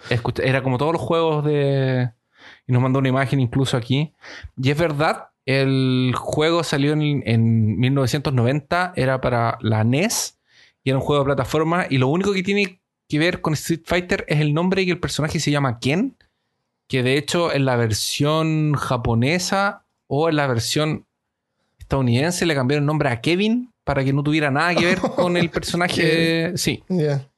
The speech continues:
Speaker 1: con el personaje de Street Fighter, que era Ken. Y
Speaker 2: Ya,
Speaker 1: Street
Speaker 2: entonces tienes que decir, "Tenías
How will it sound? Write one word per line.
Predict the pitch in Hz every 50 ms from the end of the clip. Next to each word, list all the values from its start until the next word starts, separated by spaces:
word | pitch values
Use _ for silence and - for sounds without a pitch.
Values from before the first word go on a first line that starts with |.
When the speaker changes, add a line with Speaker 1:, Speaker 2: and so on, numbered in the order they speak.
| _ _ _ _ _ _ -
Speaker 1:
con | 131 123
el | 120 117
personaje | 123 135 117 - 143 139 143 139 - 147
de | 135
Street | - - 147 135 -
Fighter, | - - 107 107 - - - - _ _ _ _
que | - 113
era | 110 113 113 110 107 110 113 _ _ -
Ken. | - 170 139 120 _ _ _ _ _ _ _ _ _ _ _ _ _ _
Y | - 131
Speaker 2:
Ya, | 120
Speaker 1:
Street | 117 - 143 131 147
Speaker 2:
entonces | - - 190 165 - 196
tienes | 175 202 185 175
que | - 185
decir, | 175 160 175 160 170
"Tenías | - 180 180 208 220 220 214 202 -